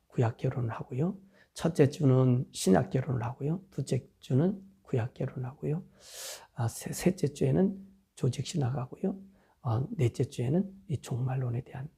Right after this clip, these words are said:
말씀을 함께 나누겠습니다. 아마 그렇게 되면, 에, 제 사역도 이제 하나님 하라고 하시는 말씀, 성경 한번 전부 강의하는 것들이 다 맞춰질 것 같아요. 그러면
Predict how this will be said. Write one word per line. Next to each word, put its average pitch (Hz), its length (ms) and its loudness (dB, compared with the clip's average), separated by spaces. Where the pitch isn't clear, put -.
말씀을 - 540 -4
함께 - 260 -14
나누겠습니다. - 720 -12
아마 151 260 -2
그렇게 147 280 -4
되면, 165 340 4
에, 120 200 4
제 - 160 10
사역도 160 680 2
이제 151 120 2
하나님 165 340 6
하라고 151 380 4
하시는 139 260 2
말씀, 135 200 0
성경 170 260 4
한번 147 360 4
전부 180 360 6
강의하는 147 460 -2
것들이 143 320 -4
다 131 240 -6
맞춰질 131 500 -2
것 - 140 -2
같아요. - 540 -8
그러면 - 220 -12